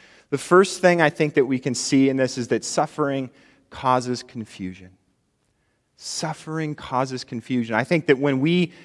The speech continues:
come into the Shadowlands, when all of a sudden we are plunged from relative light and we can kind of see the way ahead of us into the darkness of the Shadowlands,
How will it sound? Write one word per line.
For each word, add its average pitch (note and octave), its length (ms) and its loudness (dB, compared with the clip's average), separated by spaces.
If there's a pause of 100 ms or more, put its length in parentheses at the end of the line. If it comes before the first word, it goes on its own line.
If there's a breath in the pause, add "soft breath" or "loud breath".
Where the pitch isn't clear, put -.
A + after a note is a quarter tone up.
(160 loud breath)
come F#3 320 4
into D#3+ 360 0
the C#3 140 0
Shadowlands, E3 800 2
when C#3+ 200 2 (200 loud breath)
all F3+ 180 10
of F3+ 80 2
a F3+ 60 2
sudden E3+ 400 2
we D#3 100 4
are D3 140 8
plunged F3+ 420 0
from C#3+ 180 0
relative D#3+ 440 2
light D#3+ 420 2
and D3 140 -2
we D#3 80 0
can D3 140 -4
kind D3 180 -2
of B2+ 40 0
see F#3 340 0
the D#3+ 120 6
way D#3+ 220 8
ahead D#3 180 2
of E3 100 2
us D#3+ 180 -2
into G#3+ 420 0
the E3 100 -6
darkness F#3 540 2
of E3+ 80 0
the D#3+ 80 2
Shadowlands, F#3 680 2